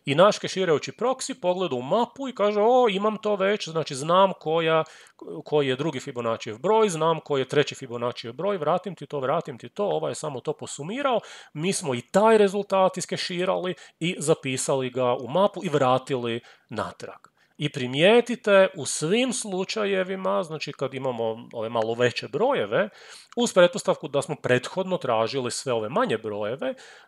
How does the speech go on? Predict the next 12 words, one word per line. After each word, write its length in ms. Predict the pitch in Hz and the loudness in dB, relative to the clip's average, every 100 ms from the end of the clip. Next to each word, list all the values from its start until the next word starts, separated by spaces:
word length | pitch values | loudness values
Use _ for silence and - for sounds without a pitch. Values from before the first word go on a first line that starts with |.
| - 156 165 160 180 | -8 -2 0 0 -2
završit 440 | 170 196 - - | -2 0 -2 -2
ćemo 220 | 220 180 | -2 0
na 100 | 151 | 0
tome 420 | - 190 214 240 | 0 0 0 0
da 160 | 233 214 | 0 0
imamo 420 | 170 190 190 180 | -2 -2 -4 -4
samo, 680 | 160 160 170 180 165 165 165 | -4 -2 0 0 0 0 0
e, 40 | - 139 135 131 131 127 143 147 147 127 | -2 -6 -4 -2 -2 -4 -8 -14 -18 -16
jedan 500 | 110 156 180 180 156 - | 2 6 6 4 0 -2
poziv 440 | 139 139 127 131 - | -2 -2 -2 -6 -4
originalnog 1080 | 135 131 131 120 120 117 113 110 104 104 - - - _ | -4 -4 -6 -8 -6 -6 -6 -6 -8 -8 -12 -20 -20 _
generatora 1000 | 117 113 110 143 240 277 - 294 277 | -2 0 4 6 6 2 -2 -4 -4